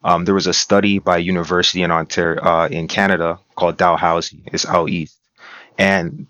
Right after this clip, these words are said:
they did a study of some of the inflationary expectations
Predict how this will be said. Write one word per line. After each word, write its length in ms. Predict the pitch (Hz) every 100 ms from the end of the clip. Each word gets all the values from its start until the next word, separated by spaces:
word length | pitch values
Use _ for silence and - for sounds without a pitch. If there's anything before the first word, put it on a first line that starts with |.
| _ -
they 280 | 107 110
did 400 | 87 101 98 95
a 100 | -
study 460 | - - 95 92 85
of 320 | 82 87 82 -
some 280 | - - 98
of 120 | 92
the 100 | 73
inflationary 800 | - 95 - 92 92 95 90 87 -
expectations 920 | 92 87 - 95 87 85 80 -